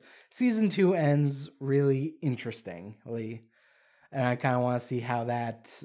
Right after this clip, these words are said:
uh, gets played out. Uh,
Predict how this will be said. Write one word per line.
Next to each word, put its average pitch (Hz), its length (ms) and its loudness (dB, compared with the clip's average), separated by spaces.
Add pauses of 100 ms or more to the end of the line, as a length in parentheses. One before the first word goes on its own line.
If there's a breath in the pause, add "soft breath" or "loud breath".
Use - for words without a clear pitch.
uh, 117 440 -2
gets 120 360 -6
played 123 400 -6
out. 101 520 -10 (840 soft breath)
Uh, 135 480 4